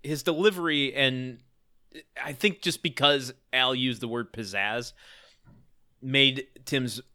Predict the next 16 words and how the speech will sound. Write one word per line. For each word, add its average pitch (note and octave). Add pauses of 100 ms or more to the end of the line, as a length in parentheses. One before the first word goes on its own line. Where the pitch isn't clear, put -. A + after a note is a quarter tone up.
retort, A#2+ (140)
uh, A2+
somewhat B2+
funny G2
to F#2+
me. G2
And G2+
t-, - (360)
'cause -
Tim D#3
just C3
goes, A#2+ (340)
"No, E3
Al, A#2+
you D3
have B2+